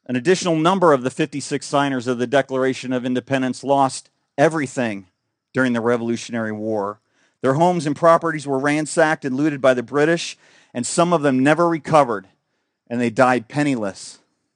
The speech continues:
According to the Department of Veterans Affairs, and I'm gonna read this right off of here 'cause otherwise I'll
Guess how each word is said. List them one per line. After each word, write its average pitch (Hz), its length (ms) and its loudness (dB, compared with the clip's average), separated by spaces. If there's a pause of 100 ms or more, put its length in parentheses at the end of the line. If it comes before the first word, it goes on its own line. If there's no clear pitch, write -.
(1700)
According 185 400 4
to 175 100 -2
the 143 100 -2
Department 160 520 2
of 139 80 2
Veterans 156 380 4
Affairs, 160 480 2
and 151 100 0
I'm 143 80 -2
gonna 127 160 0
read 151 220 -2
this 143 180 -6
right 139 180 4
off 135 240 2
of 143 80 -4
here 151 240 0
'cause 139 180 -4
otherwise 135 440 2
I'll 123 160 -2